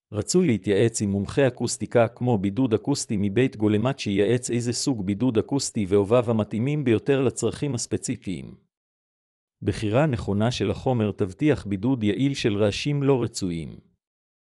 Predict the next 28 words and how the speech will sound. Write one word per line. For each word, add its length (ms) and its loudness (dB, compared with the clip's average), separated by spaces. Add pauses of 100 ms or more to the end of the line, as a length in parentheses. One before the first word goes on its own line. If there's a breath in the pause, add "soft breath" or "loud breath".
(400)
הכנת 500 -2
המשטח 520 0
להדבקה. 600 -2 (1040)
לפני 360 0
הדבקת 580 2
לוחות 320 -2
הבידוד 360 0
האקוסטי, 680 -2 (360)
יש 200 0
להכין 300 2
את 120 -2
המשטח 520 0
בצורה 400 0
מתאימה. 480 -4 (1040)
ראשית, 560 -4 (240)
יש 220 2
לנקות 440 2
את 100 -6
המשטח 500 0
מלכלוך, 760 -4 (300)
שמנים, 600 -2 (480)
אבק 380 0
וכל 300 2
חומר 420 0
זר 260 2
שעלול 440 2
לפגוע 400 2
בהידבקות. 840 -2